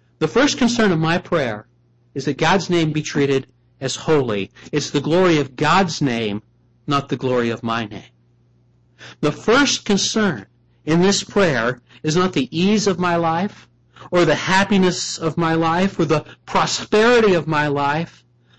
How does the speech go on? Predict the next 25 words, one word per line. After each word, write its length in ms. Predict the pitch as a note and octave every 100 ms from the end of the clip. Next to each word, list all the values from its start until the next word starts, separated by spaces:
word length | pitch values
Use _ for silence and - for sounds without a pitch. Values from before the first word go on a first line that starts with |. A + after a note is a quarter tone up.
| _ -
but 200 | D#3 -
the 80 |
holiness 1000 | B2+ E3 F#3 D#3+ B2+ A#2 A#2+ - - - _ _ _ _ _
of 140 | C3 C3+
God's 320 | C3+ C3 -
name. 280 | A#2+ G#2+ _ _ _ _ _ _ _ _ _ - _
Because 360 | D3 D#3+ C#3+ - _ _
far 260 | - E3 G3
greater 240 | G3+ G3
importance 600 | G3 - F3 B2+ C3 C#3
than 120 | C3
all 140 | C3+ D#3
my 160 | F#3
happiness, 800 | E3 D3 A#2+ A2 A2 - - - _ _ _ _ _ _ -
than 80 | C3
all 120 | D#3+
my 140 | F#3+
comfort, 800 | G3 - G3 D#3+ - A#2+ C#3 - _ _ _ _ -
than 100 | C#3
all 140 | E3+
my 160 | G#3 G#3
prosperity 920 | - G#3+ G3 - G#3 D#3 A#2+ G#2 G2+ _ _ _ _ _ _ -
is 180 | B2+
the 140 | - B2
glory 520 | C3 D3 A#2+ F#2+